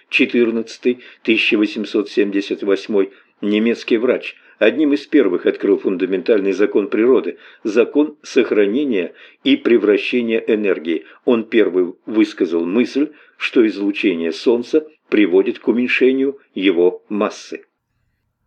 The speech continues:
Никогда и ни в каком смысле не употреблял слово «энергия», что у Архимеда и Галилея, вычислявших все математическим путем, не оказалось ни одного принятого ныне знака для расчета.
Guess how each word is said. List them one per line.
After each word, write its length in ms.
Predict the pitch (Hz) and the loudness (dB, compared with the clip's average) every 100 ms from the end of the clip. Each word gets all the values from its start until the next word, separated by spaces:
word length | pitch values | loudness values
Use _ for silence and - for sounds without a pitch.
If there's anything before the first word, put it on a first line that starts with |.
| _ - | _ -2
Никогда 560 | 120 143 156 147 170 | 2 4 2 2 2
и 80 | 175 | 2
ни 140 | 160 | 2
в 80 | 139 | 0
каком 380 | 147 135 147 123 | -2 0 2 2
смысле 640 | - 113 123 - 87 78 - | 2 0 0 -2 -6 -8 -8
не 180 | - 120 | 0 2
употреблял 720 | 117 113 120 113 113 98 131 | 2 2 0 0 0 0 0
слово 500 | 123 - 107 104 117 - | -2 -4 0 0 0 0
«энергия», 640 | 151 170 147 - 76 - _ _ _ | -2 0 -2 -4 -8 -10 _ _ _
что 340 | - - 143 | -6 2 2
у 300 | 139 147 - | 4 0 2
Архимеда 680 | 139 135 143 120 98 98 117 | -2 0 0 2 0 -2 -2
и 180 | 120 131 | -2 0
Галилея, 600 | 113 90 80 78 80 87 | 0 0 -2 -4 -4 -2
вычислявших 800 | 117 123 123 113 117 - 120 | -4 -4 -6 -2 -2 -2 -6
все 340 | - - 127 123 _ | -6 -2 -2 -2 _
математическим 960 | 117 120 123 117 113 117 - - 113 107 | 0 0 2 0 0 -4 -8 -4 -4 -2
путем, 400 | 113 113 117 - _ - | -2 -2 -2 -6 _ 0
не 200 | 113 123 | 2 2
оказалось 580 | 123 120 127 131 123 | 2 0 2 -2 -2
ни 200 | 139 127 | 0 0
одного 720 | 175 143 143 117 117 90 82 - _ - | 2 -2 0 0 0 -2 -4 -8 _ 0
принятого 560 | 120 107 117 127 135 | 2 2 2 2 0
ныне 300 | 131 139 135 | 0 0 -2
знака 460 | 123 101 95 90 101 | -2 -2 -2 -2 -4
для 180 | 95 104 | -2 -4
расчета. 500 | 104 - 110 - | -6 -6 -6 -6